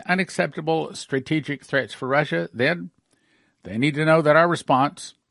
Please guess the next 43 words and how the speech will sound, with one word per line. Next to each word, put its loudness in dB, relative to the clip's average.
our 0
retaliatory 2
strikes, 2
will 0
be 0
lightning 6
fast 2
and -10
quick. -4
You -4
know, 2
I, -4
what -4
was -2
the -8
I, -8
Art 4
of 2
War 4
says, -4
if 0
your, 0
if -8
your, -8
if -14
your -8
enemy 0
threatens 0
you, 0
you -6
should -8
probably 2
believe -2
them. -4
I 0
don't -4
think -6
that's -4
the -8
words 0
it -14
says, -8
but -4